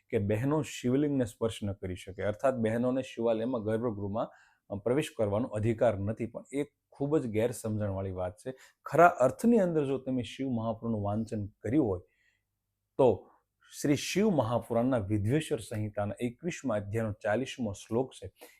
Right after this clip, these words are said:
"કિમ બહુક્તેન મુનયઃ સ્ત્રીણામપી તથાન્યતઃ અધિકારોસ્તિ સર્વેષામ શિવલિંગાર્ચન દ્વિજા." અહીંયા એવું કહેવા માંગે છે, સૂત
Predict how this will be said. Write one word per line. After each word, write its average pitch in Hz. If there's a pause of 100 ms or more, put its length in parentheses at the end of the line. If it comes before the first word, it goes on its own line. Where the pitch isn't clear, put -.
(200)
"કિમ 185
બહુક્તેન 135
મુનયઃ 117 (360)
સ્ત્રીણામપી 135
તથાન્યતઃ 156 (600)
અધિકારોસ્તિ 151
સર્વેષામ 151 (180)
શિવલિંગાર્ચન 120
દ્વિજા." 104 (340)
અહીંયા 131
એવું 143
કહેવા 107
માંગે 101
છે, 101
સૂત 139